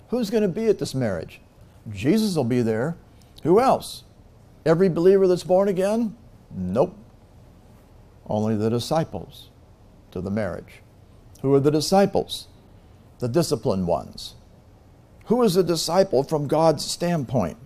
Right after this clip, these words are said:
We'll come back here in a moment. John eight thirty-one. Then said Jesus, the, Jesus to those Jews that believed on him, "If you continue in my word," that's the condition,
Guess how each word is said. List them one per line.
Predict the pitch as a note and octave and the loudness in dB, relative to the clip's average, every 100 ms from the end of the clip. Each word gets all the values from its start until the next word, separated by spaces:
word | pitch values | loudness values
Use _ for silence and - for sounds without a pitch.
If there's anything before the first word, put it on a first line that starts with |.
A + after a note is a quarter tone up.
| - | -16
We'll | - | -10
come | - F2+ | -8 0
back | F#2 F#2 | 0 0
here | G2+ G2 | -2 -2
in | |
a | G2 | 0
moment. | A2+ A2+ E2+ - - - - - - - - - - - - - | 0 0 -2 -10 -20 -20 -20 -20 -20 -20 -20 -20 -20 -20 -20 -4
John | G2 G#2+ C3 | 0 2 2
eight | C#3 - - - - - - - - - - - - - | 0 -4 -14 -20 -20 -20 -20 -20 -20 -20 -20 -20 -20 -12
thirty-one. | - F#2 G2+ A2 C#3 - - _ - - - - - | -4 -2 -2 -2 -4 -6 -14 _ -20 -20 -20 -10 0
Then | C#3+ | 0
said | C#3 D3+ | 4 2
Jesus, | A2+ C3+ D3 C#3 C3 | 2 0 0 -2 0
the, | C3 A#2+ | 0 0
Jesus | B2 C#3 B2+ A#2+ | 0 0 0 -2
to | A#2 | 2
those | A2+ A2+ | 2 0
Jews | - D3 D3+ | 2 2 2
that | - | -2
believed | G2+ D3+ C#3+ | 0 2 2
on | C#3+ | 0
him, | D3 - | -2 -4
"If | - B3+ B3+ | 0 2 0
you | F#3+ G#3+ | -2 -2
continue | G#3+ G#3 F3 F#3+ F#3+ F3 | 0 -2 -2 -2 0 0
in | E3 | -2
my | D#3 C#3+ | -4 -4
word," | C#3 D#3+ C3 E2+ D2+ D2+ | -4 -4 -4 -6 -8 -6
that's | B2 D#3 - | -6 -6 -10
the | D#3+ | -10
condition, | - D3 D3+ C#3+ - | -8 -4 -4 -4 -8